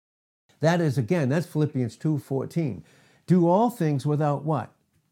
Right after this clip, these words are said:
Murmuring. That's murmuring under my breath. Now, and then disputing.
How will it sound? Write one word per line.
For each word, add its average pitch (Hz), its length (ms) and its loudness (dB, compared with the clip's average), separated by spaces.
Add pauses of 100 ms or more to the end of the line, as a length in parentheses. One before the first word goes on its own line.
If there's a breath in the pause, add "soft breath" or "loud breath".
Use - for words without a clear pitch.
(400)
Murmuring. 135 840 0
That's 156 260 -6
murmuring 180 340 0
under 117 160 -4
my 123 140 -2
breath. 120 240 -4
Now, 165 180 0
and 147 160 4
then 185 200 4
disputing. 156 840 0